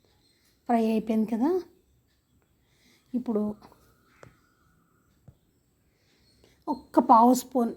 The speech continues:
చిన్న స్పూన్ గరం మసాలా, ఇదే బిర్యానీ అందరికీ కూడా ఫ్లేవర్ తెచ్చేది. స-, సరిపడగా సాల్ట్ వేసేసుకుని,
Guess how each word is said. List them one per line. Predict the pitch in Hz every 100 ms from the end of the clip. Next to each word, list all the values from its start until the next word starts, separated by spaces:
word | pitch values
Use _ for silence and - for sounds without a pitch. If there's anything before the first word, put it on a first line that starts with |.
| - 262
చిన్న | 254 277
స్పూన్ | 277 - 254 294 320
గరం | 233 202
మసాలా, | 190 185 196 180 185 - - _ _ _ _ _ _ _ _ _ _ _ _ _ _ _ _ _ _ _ -
ఇదే | 247 240
బిర్యానీ | 214 226 226 220 226
అందరికీ | 220 202 - 220
కూడా | 254
ఫ్లేవర్ | 302 277 214 208
తెచ్చేది. | 214 185 - 196 180 - _ _ _ _ _ _ _ _ -
స-, | - - - - -
సరిపడగా | - 233 208 226 294
సాల్ట్ | 285 - 196 185 190
వేసేసుకుని, | 202 208 208 220 - 202 185